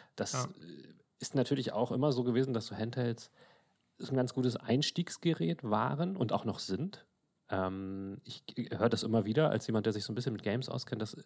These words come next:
Speaker 1: ähm, Eltern mich fragen, „Ja, was sollen wir denn da ma-, also unsere Kinder wollen jetzt irgendwie auch was spielen. Was sollen wir, wir wollen die Nintendo Switch haben“, so, ne? Das ist immer das, das,
Speaker 2: Mhm.
Speaker 1: das Erste, woran so gedacht wird heutzutage.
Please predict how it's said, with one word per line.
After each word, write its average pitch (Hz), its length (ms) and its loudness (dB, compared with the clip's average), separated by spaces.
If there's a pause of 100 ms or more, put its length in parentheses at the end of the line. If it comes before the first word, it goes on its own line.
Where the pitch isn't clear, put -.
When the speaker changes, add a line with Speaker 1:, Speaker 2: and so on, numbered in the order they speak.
(120)
Speaker 1:
ähm, 107 440 -2
Eltern 123 300 4
mich 120 160 -2
fragen, 107 340 0
„Ja, 107 180 4
was 95 120 -6
sollen 113 140 0
wir 110 80 2
denn 104 140 2
da 101 80 2
ma-, 107 120 0
also 104 360 -2
unsere 110 180 -4
Kinder 117 280 0
wollen 110 120 2
jetzt 104 120 -4
irgendwie 101 180 -4
auch - 100 -4
was 123 120 -2
spielen. 123 440 -2 (540)
Was 107 160 -2
sollen 113 200 6
wir, 110 420 -2
wir 104 100 0
wollen 113 160 4
die 104 80 0
Nintendo 101 320 0
Switch - 260 -4
haben“, 131 240 0
so, 127 220 0
ne? 131 180 2
Das 123 140 2
ist 139 100 0
immer 139 140 4
das, 120 200 0
das, - 220 -4
Speaker 2:
Mhm. 156 140 4
Speaker 1:
das 147 100 2
Erste, 117 420 2
woran 113 200 2
so 104 80 -2
gedacht - 340 -4
wird 139 140 -2
heutzutage. 143 580 -2